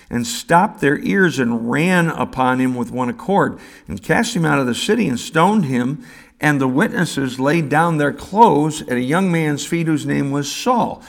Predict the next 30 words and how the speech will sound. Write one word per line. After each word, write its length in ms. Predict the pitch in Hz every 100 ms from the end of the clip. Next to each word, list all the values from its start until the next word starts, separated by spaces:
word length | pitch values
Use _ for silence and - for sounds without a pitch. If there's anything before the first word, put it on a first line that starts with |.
| - -
So 180 | - 135
Saul 440 | 123 196 254 254
was 200 | 170 156
the 80 | 151
coat 300 | - 247 -
bearer 400 | 240 214 117 120
during 280 | 117 131 127
that 160 | 120 113
whole 200 | 120 117
thing. 220 | 127 156
He 100 | 151
watched 640 | 131 131 185 220 - -
that 180 | 147 135
whole 200 | 123 135
thing 260 | - 135 120
take 300 | 123 117 -
place. 340 | 110 107 - - - - - - -
Verse 220 | 139 131
fifty-nine, 580 | 160 156 156 147 160 175
"And 100 | 131
they 80 | 117
stoned 420 | - 151 156 139
Stephen, 580 | - 202 233 160 185 - - - -
calling 380 | 156 165 196 202
upon 400 | 151 190 208 175
God 280 | 202 175
and 140 | 135 127
saying, 340 | - 147 135
'Lord 280 | 131 147 131
Jesus, 640 | 113 160 185 240 254 -